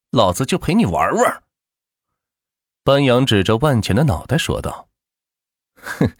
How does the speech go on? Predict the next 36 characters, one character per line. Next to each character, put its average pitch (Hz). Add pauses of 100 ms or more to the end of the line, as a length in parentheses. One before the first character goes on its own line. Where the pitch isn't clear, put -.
(720)
你 117
玩 90
不 160
起。” 69 (1300)
万 123
钱 85
说 90
完， 73 (300)
转 117
身 170
朝 -
着 92
外 175
面 90
走 -
去。 - (800)
而 135
在 151
其 117
他 165
人 110
看 78
来， - (300)
万 101
钱 78
则 -
是 92
怕 139
了， - (360)
所 92
以 80 (140)
是 -
趁 131
机 -
逃 92
走。 -